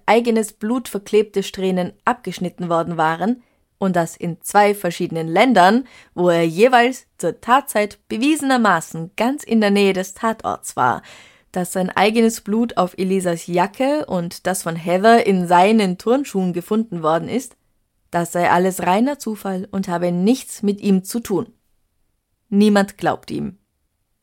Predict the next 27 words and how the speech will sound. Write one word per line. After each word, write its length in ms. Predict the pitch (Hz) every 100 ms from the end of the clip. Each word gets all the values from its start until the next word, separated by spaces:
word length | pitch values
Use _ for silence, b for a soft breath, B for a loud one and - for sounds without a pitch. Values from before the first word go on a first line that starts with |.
| _ _ _ _ _ _
Im 160 | 233 233
November 480 | 233 208 233 262 247
zweitausendelf 800 | 208 202 196 202 196 175 185 -
wird 220 | 196 196
Danilo 420 | 190 196 220 214
zusätzlich 760 | 208 - 233 220 208 190 175 -
in 120 | 202
Italien 520 | 202 202 180 180 175
noch 140 | 170 -
der 120 | 175
Prozess 420 | - 165 - 156
gemacht. 360 | - 160 139 - _ _ _ _ _ -
Er 140 | 214
wird 140 | 214 208
hier 260 | - 240
zu 120 | 247
einer 200 | 190 185
Freiheitsstrafe 880 | 180 175 208 208 196 - 180 180 185
von 260 | - 175 175
dreißig 440 | 175 180 214 196
Jahren, 360 | 175 170 185 208 B B B
einem 280 | 190 185
unbefristeten 880 | 185 226 226 202 202 196 196 190 190
Ausschluss 460 | 180 196 - 190 -
von 240 | 170 170
öffentlichen 500 | - 190 180 170 -
Ämtern 500 | - 285 277 233 240